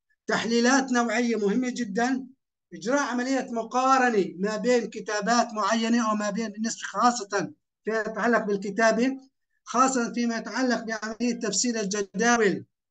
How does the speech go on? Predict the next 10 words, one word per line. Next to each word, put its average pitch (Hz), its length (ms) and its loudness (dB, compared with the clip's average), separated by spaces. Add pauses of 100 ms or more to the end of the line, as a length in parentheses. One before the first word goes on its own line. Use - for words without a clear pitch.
(300)
اللي 220 200 -2
هو 202 120 -6
أو 214 280 2
بالنسبة - 1500 -10
لوصف 214 300 -2
البيانات 220 400 -4
التي 208 260 -4
نقوم 214 260 -2
بتصميمها 202 680 -2 (220)
أو 208 340 2